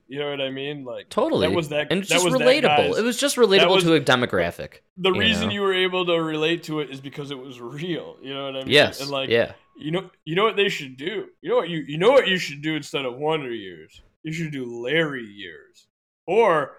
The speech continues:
Speaker 1: the
Speaker 2: <laughs>
Speaker 1: Elder Years.
Speaker 2: <laughs>
Speaker 1: Tell the story of Larry Elder's childhood.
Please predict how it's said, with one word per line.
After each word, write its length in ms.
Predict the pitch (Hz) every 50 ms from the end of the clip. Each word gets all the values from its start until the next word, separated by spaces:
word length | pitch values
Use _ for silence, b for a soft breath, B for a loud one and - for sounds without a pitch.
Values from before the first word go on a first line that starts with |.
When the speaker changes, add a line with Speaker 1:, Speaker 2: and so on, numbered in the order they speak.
| _ -
Speaker 1:
the 160 | 151 170 165
Speaker 2:
<laughs> 40 | 170
Speaker 1:
Elder 400 | 180 208 214 180 165 147 135 127
Years. 560 | 113 110 110 98 90 80 69 - - - - _
Speaker 2:
<laughs> 1300 | - 156 185 180 147 - - - - - 120 120 - - - 123 - - _ _ _ _ _ _ _ _ -
Speaker 1:
Tell 260 | - - 190 240 254
the 120 | 233 190 170
story 460 | 170 - 185 180 175 175 175 175 170
of 100 | 170 160
Larry 440 | 170 175 180 190 196 190 185 180 185
Elder's 440 | 208 220 254 226 196 165 139 123 -
childhood. 680 | - - 127 117 95 92 87 90 - - 113 90 71